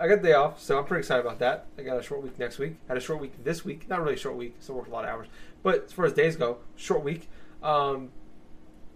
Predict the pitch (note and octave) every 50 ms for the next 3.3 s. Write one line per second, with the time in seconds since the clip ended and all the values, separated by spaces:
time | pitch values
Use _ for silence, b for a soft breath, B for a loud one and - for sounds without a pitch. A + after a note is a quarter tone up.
0 | - - - - D3+ C#3+ - F3 F3 D#3+ - E3 D3+ C#3+ C3 B2 - B2+ B2 D3+
1 | F#3 - - b b b b b b - B2+ B2 A#2+ A#2+ A#2 A#2 A2+ A2+ A2+ A2
2 | G#2+ G#2+ G2+ G#2+ - - - - - - - F#3 C4 D4 C4 A3 G#3 C4 B3+ A3+
3 | A#3 B3 G#3+ - B